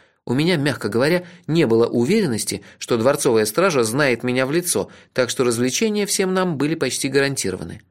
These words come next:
"Тоже мне проблема", отмахнулся король. "Пошлю зов своему камердинеру, он вас встретит и выведет к мосту. Уже сегодня будете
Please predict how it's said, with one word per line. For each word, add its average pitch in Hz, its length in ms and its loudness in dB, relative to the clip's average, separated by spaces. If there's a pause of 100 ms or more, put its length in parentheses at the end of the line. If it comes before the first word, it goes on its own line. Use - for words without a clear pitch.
(500)
"Тоже 240 340 4
мне 208 180 0
проблема", 175 640 2 (140)
отмахнулся 120 560 -4
король. 107 340 -2 (320)
"Пошлю 285 400 2
зов 247 200 2
своему 220 300 2
камердинеру, 180 680 0 (200)
он 214 200 4
вас 180 180 4
встретит 262 500 0
и 185 120 0
выведет 202 340 0
к - 40 -6
мосту. 147 440 -2 (320)
Уже 202 240 2
сегодня 226 520 2
будете 202 360 0